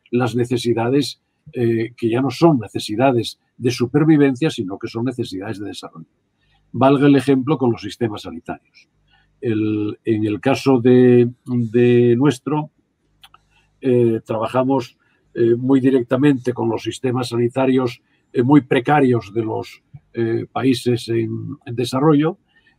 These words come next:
Eh, eh, trabajamos, eh, ofreciendo vacunas que son básicas para resolver el problema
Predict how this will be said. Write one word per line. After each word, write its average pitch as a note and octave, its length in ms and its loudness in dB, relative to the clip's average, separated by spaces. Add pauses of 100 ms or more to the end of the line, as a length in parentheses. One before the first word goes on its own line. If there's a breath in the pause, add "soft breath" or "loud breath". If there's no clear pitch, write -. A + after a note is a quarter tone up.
Eh, B2 680 2 (320)
eh, B2+ 180 -2
trabajamos, B2+ 760 0 (340)
eh, B2+ 340 2
ofreciendo C#3 560 -2
vacunas C#3+ 420 0
que C3+ 100 -6
son C3+ 220 -4
básicas C3+ 460 -2
para B2+ 180 -4
resolver A#2+ 320 -2
el C#3 100 2
problema C3 520 2